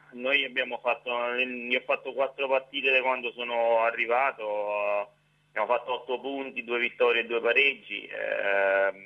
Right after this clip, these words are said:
abbiamo dato continuità, ieri non ci è andata benissimo, ma, eh, nella logica della continuità va benissimo. Eh, quando sono arrivato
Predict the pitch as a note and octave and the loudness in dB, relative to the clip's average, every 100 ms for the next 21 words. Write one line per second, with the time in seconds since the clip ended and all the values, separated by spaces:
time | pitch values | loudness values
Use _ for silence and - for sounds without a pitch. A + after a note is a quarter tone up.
0 | G2 G2+ G2+ G#2+ A#2+ B2 B2+ B2+ B2+ B2 | -20 -20 -14 -4 -2 0 -2 -4 -8 -8
1 | C3 C3 C3+ C3 C#3+ B2 G#2+ A#2+ A#2 A#2 | -4 -4 0 2 4 2 -2 -10 -12 -14
2 | G#2+ G#2+ A2 A2 A#2 A2+ A#2 A#2 A2+ C3 | -14 -14 -16 -10 -8 0 0 0 -4 -2
3 | C3 B2+ - C3+ B2 A2 G#2 - _ _ | -2 -6 -8 -4 -2 0 0 -4 _ _
4 | _ _ - F#2+ G2 G2 G2 A2+ A#2 B2 | _ _ -6 2 4 4 4 2 4 2
5 | B2 B2 B2 A#2+ A#2 A#2 A#2 A#2 A#2 A#2 | 2 0 -2 0 0 0 0 0 -6 -6
6 | A#2 A2+ B2 C3+ B2+ A2+ G#2+ G#2 G#2 G2+ | -6 2 2 4 2 0 -2 -4 -6 -8
7 | G#2 G2+ G#2+ C3 - - F#2+ F#2 G2 G2 | -8 -8 -8 -8 -8 -14 -10 -6 0 2
8 | G2 G2 G2 F#2+ G2 G2 G2 G#2 A2 A2 | 2 2 0 0 0 -2 -6 -6 -4 -4
9 | G#2+ A#2+ A#2+ A#2 A#2+ C3+ B2+ A2+ | -4 0 2 2 0 0 0 -10